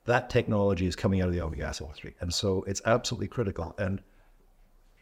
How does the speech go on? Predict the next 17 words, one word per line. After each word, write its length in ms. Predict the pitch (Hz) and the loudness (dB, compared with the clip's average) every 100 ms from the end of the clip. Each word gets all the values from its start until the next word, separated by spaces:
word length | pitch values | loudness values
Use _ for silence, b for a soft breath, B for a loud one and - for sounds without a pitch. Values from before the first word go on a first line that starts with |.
| _ | _
we 220 | 113 117 | 2 8
all 180 | 120 139 | 8 8
want 140 | 123 | 6
to 120 | 110 - | 4 4
cut 180 | 110 | 2
emissions. 500 | 117 95 87 - - - - - - b b b b b _ | 2 -2 -2 -6 -12 -16 -20 -20 -20 b b b b b _
But 320 | - 98 - - - - | 0 0 -2 -20 -20 -4
I 80 | 131 | -2
distinguish 600 | 98 92 - 135 135 127 | 0 0 2 4 4 0
between 320 | - - 107 | -2 -2 0
the 80 | 101 | 0
people 400 | - 117 107 104 | 0 0 0 -2
who 160 | 101 95 | 0 0
are 160 | 90 | -2
serious 720 | 87 - - 147 151 127 101 - | -2 -4 0 4 6 4 4 0
about 300 | 90 92 87 | 2 2 2
it 180 | 92 | -2